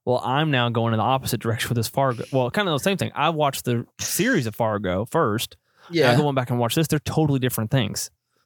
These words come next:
Speaker 1: They're just set in Fargo. You know, I thought this was gonna be more of a whodunit,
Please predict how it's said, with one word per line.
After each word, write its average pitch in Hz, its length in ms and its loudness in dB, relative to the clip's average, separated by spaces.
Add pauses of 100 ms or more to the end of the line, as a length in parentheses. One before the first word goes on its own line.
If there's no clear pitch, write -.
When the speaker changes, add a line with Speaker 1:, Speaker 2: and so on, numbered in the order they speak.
Speaker 1:
They're 135 100 4
just 123 300 2
set 135 280 2
in 120 160 0
Fargo. 123 580 -2 (160)
You 127 100 0
know, 107 140 2
I 120 160 2
thought 156 140 0
this 143 100 0
was 123 60 -2
gonna 123 100 2
be 113 100 0
more 117 200 2
of 113 60 -2
a 113 60 -2
whodunit, 117 560 0